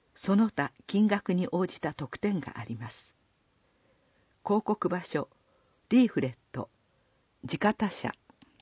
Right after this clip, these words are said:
ステージ。なお、金額に応じて文字広告の場合もあります。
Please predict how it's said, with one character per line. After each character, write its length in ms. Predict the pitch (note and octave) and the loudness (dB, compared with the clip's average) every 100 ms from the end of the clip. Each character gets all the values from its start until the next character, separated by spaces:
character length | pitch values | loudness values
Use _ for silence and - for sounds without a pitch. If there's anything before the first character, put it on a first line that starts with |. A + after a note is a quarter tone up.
| _ | _
ス 160 | - | -6
テ 220 | - G3+ C3 | 2 4 4
ー 60 | |
ジ。 220 | - - - _ _ _ _ _ _ _ _ _ _ _ _ _ _ _ | -2 -12 -14 _ _ _ _ _ _ _ _ _ _ _ _ _ _ _
な 220 | C#3+ D#3+ B2+ | -4 -2 -2
お、 120 | - _ _ _ - | -6 _ _ _ -4
金 220 | G3+ G#3+ | 4 4
額 260 | G#3 - G3 | 4 0 0
に 140 | F#3 | 2
応 200 | - F3+ | 0 0
じ 180 | - - | -4 -4
て 180 | E3+ - _ _ _ _ | -4 -6 _ _ _ _
文 160 | C#3+ F#3 | 0 2
字 120 | A3 | 2
広 240 | - A#3+ | 4 4
告 260 | - D3+ D3 | 2 -4 -2
の 160 | C3+ - | -2 -4
場 140 | C3 | -6
合 100 | D#3+ | -4
も 180 | E3 D3+ | -4 -6
あ 100 | - | -8
り 100 | A2+ | -6
ま 140 | B2 G#2+ | -6 -6
す。 180 | - | -12